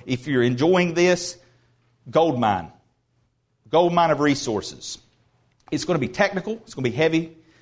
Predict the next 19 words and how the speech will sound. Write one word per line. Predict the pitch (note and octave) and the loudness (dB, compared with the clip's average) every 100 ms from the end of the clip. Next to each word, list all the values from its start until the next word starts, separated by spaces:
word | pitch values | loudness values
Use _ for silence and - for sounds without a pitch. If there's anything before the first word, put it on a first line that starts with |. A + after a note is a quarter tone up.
| _ _ C3+ B2+ | _ _ -20 -16
Just | A#2+ B2 C#3 | -12 -6 0
know | B2+ | 2
that | A#2+ | 2
up | - | 0
front. | - F#2+ D#2 _ _ _ _ | -4 -8 -8 _ _ _ _
But | B2 | -4
if | A#2 | -2
you're | C#3 | -2
interested | E3+ F3+ E3 | -2 -4 -6
in | C#3+ | -2
that, | C#3+ C#3+ C#3+ - _ - | 0 0 -2 -10 _ -6
uh, | A#2+ A#2 | 0 2
that's | A#2+ D3+ - | 4 2 0
the | C#3 | -2
book | C#3+ C#3 | -2 -2
you'll | C3 | -4
wanna | C3 C3 | -4 -4
get. | A2+ C3+ C#3+ - - _ _ _ _ _ _ _ _ _ _ - _ _ _ _ _ _ | -2 0 0 -2 -20 _ _ _ _ _ _ _ _ _ _ -20 _ _ _ _ _ _
Also, | F3 A3+ - G3 D3+ G2+ | 2 4 4 4 4 2